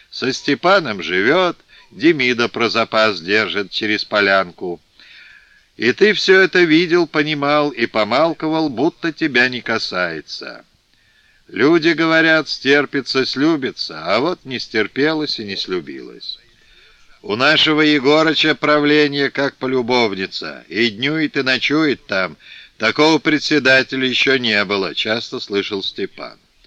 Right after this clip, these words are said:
Оно и в самом деле правление колхоза стало для него родным домом.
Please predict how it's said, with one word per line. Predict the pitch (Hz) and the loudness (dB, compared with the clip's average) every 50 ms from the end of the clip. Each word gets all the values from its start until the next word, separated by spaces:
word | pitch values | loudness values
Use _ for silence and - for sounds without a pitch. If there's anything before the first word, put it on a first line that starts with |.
| _ _ _ _ _ _ _ _ - _ _ _ _ _ _ _ - _ | _ _ _ _ _ _ _ _ -20 _ _ _ _ _ _ _ -20 _
Оно | - - 113 135 156 180 | -4 -4 0 2 4 4
и | 180 | 4
в | - | 4
самом | - 208 202 202 208 208 196 180 | 4 2 2 4 2 0 0 4
деле | 185 202 202 190 185 | 6 6 6 6 4
правление | - - 156 156 156 156 170 180 170 170 151 | 4 4 2 4 4 4 4 4 2 0 -2
колхоза | - 170 156 151 - - 156 180 185 156 165 175 165 | 0 0 0 0 0 0 0 2 2 2 0 -2 -2
стало | - - - 139 139 151 160 160 | -2 -4 -2 0 2 2 2 2
для | 151 127 131 143 147 | 0 2 2 2 2
него | 143 139 135 143 147 143 | 2 0 0 0 2 2
родным | 139 135 120 117 127 131 127 117 | 0 0 -2 -2 -4 -6 -4 -2
домом. | 104 104 101 98 92 92 92 87 90 92 87 | 0 0 0 0 0 -2 -4 -8 -10 -14 -16